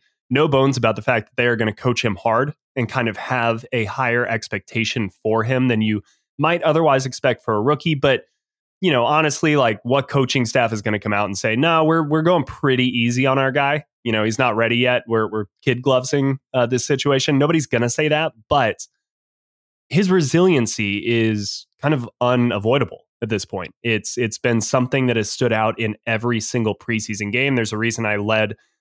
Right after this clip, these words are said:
um, our takeoffs or takeaways with it on the, uh, falcoholic dot com after yesterday's game,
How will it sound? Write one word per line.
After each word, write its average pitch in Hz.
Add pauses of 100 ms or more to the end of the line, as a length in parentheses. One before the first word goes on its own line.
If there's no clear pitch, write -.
(160)
um, 101 (120)
our 113
takeoffs 117
or 117
takeaways 123 (440)
with 135
it 170
on 113
the, 110
uh, 104
falcoholic 113
dot 107
com 135
after 110
yesterday's 101
game, 123